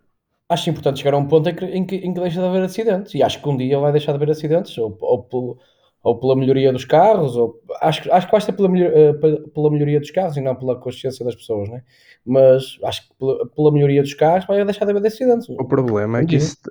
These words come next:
Speaker 2: é que isso aí interfere com a tua liberdade individual de quereres, estás numa estrada sozinho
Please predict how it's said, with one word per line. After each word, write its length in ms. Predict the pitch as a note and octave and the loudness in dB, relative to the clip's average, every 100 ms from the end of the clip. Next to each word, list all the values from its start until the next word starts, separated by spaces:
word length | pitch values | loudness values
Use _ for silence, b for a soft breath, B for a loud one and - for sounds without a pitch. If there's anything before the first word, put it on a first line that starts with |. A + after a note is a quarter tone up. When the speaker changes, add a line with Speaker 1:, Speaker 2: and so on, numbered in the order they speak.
| - | -4
Speaker 2:
é 160 | B2 | -2
que 140 | B2+ C#3 | -2 -4
isso 200 | C3 C3 | 0 2
aí 220 | A#2 A#2 | 2 0
interfere 680 | B2+ A#2+ C3 - B2 B2 C3 | -2 -2 -4 0 0 0 -2
com 720 | C3+ B2+ C3 C3 C3 C3 C3+ b b b b b b _ _ _ _ _ _ _ _ _ _ _ _ | -4 -4 -4 -4 -6 -8 -10 b b b b b b _ _ _ _ _ _ _ _ _ _ _ _
a 60 | B2+ | -8
tua 240 | - C3 | -2 0
liberdade 560 | B2+ B2+ B2 B2 B2+ B2+ | 2 2 0 0 -2 -2
individual 760 | B2+ B2+ B2+ B2+ C3 A2+ G#2+ B B B B | -4 -2 -2 0 0 0 -4 B B B B
de 200 | C3 B2 | -4 -4
quereres, 600 | B2 A2 A2 A#2 C3 C3 | -2 0 2 2 -2 -8
estás 320 | - C3 B2+ | -8 -6 -4
numa 200 | C3 A#2+ | -2 -2
estrada 480 | A#2+ A#2+ A2+ A2+ A2+ | 0 0 0 0 -2
sozinho 800 | - A#2 A2 A2 A2 C3 C3+ | 0 -2 0 -4 -4 -4 -6